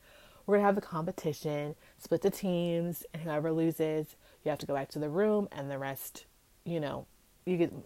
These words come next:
more time with the smaller group." Cool. No big deal. And then Claire's gonna say, "Hey, let's up the ante. We're gonna make it strip dodgeball." And I'm like, "Bruh,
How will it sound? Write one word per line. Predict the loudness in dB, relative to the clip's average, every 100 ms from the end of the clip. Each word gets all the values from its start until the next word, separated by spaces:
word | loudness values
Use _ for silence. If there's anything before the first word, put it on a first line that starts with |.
| -16 -4
more | 2 2
time | 2 -4 -8 -18 _ _ _ _ -4
with | -2
the | -2
smaller | -4 -4 -4
group." | -8 -10 _ -20 _ _ _ -20 _ _ -20 -2
Cool. | 8 10 10 0 -20 -20 -20 _ _ -6
No | 0 2
big | 0
deal. | 2 0 0 _ -20 -20 -20 -20 _ 8
And | 10
then | 10 8 6
Claire's | 6 8 8
gonna | 6 2
say, | 4 4 2 -2 -16
"Hey, | 0 6 8 6 _ _ _ _ _ 0
let's | 2 2 -2
up | -6 2
the | 4 4
ante. | 2 -2 -6 -6 2 12
We're | 12
gonna | 12 4
make | 2 4 10
it | 10 8 -8
strip | -4 -2 8 12 12 10 4 8
dodgeball." | 10 10 6 2 10 12 12 10 6 2 -2 -12 _ -20 -20 -20 -6 -6 -4 4
And | 4 4 _ 6
I'm | 10 12
like, | 12 10 6 -2 _ _ -20 _ -4
"Bruh, | 2 4 2